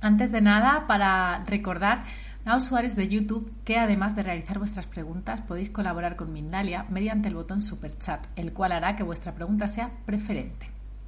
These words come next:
Bueno, pues ahora sí, vamos con la de José Arturo Campuzano, que es un fiel espectador de Mindalia, le mando un abrazo enorme, y nos dice desde YouTube, pregunta desde México,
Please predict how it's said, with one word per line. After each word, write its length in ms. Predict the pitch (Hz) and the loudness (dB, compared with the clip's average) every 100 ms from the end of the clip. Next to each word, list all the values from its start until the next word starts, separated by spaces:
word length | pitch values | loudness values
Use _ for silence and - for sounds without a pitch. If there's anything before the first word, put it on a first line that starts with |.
| - - - - - - - | -12 -12 -12 -12 -12 -12 -8
Bueno, 200 | 185 - | -8 -6
pues 160 | 196 226 | -2 2
ahora 200 | 226 208 | 4 4
sí, 440 | - 214 285 403 - | 2 2 2 0 2
vamos 280 | 214 247 | 4 4
con 240 | - 226 220 | 2 -2 0
la 160 | 214 | 2
de 200 | 226 269 | 2 0
José 340 | 254 226 208 190 | -2 -4 -2 -2
Arturo 320 | - - 277 | -4 -4 -2
Campuzano, 880 | 247 208 175 - 196 202 233 262 - | 2 2 0 2 4 6 6 2 -2
que 80 | 190 | -4
es 140 | - | 2
un 100 | 208 | 2
fiel 580 | 208 - 190 190 185 175 | 2 0 0 0 -2 -4
espectador 1000 | 160 - 190 185 - 185 - 170 180 202 | -6 -6 -6 -6 -6 -8 -2 -2 0 -2
de 80 | 190 | -2
Mindalia, 460 | 170 160 170 208 | -4 -4 0 2
le 60 | 208 | 2
mando 160 | 180 190 | 2 0
un 80 | 180 | 0
abrazo 300 | 175 - 180 | -2 -2 -2
enorme, 520 | 165 196 226 311 - - - - - - | 0 2 2 0 -6 -12 -12 -12 -6 0
y 100 | 220 | 2
nos 140 | 254 | 4
dice 300 | 226 208 190 | 4 2 0
desde 280 | 175 170 190 | -6 -4 -2
YouTube, 420 | 214 208 156 - | -2 -2 -4 -6
pregunta 440 | - 202 240 262 294 | -2 2 2 2 2
desde 220 | 262 247 | 0 2
México, 540 | 233 208 - - 147 | 2 0 -4 -8 -10